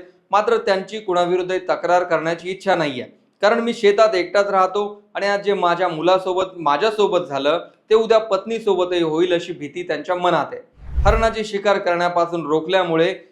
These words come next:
जीवावर उठलेला सतीश भोसले हरणच काय पण मोरांची शिकार करून मटण खातो, असं त्याच्या टोळीतून बाहेर पडलेले सदस्य सांगतात. सतीश भोसले हा संघटित गुन्हेगारांची टोळी चालवतो, वसुलीसाठी मदत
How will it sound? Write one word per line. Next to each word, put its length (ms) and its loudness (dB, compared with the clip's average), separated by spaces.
जीवावर 400 4
उठलेला 440 2
सतीश 440 -2
भोसले 360 -2
हरणच 480 0
काय 200 2
पण 140 -4
मोरांची 580 -2
शिकार 300 0
करून 260 -2
मटण 400 0
खातो, 500 0
असं 260 2
त्याच्या 200 2
टोळीतून 500 2
बाहेर 280 2
पडलेले 400 -2
सदस्य 480 -2
सांगतात. 400 -6
सतीश 280 -2
भोसले 320 -2
हा 260 4
संघटित 400 4
गुन्हेगारांची 680 2
टोळी 300 0
चालवतो, 560 -2
वसुलीसाठी 640 0
मदत 300 -2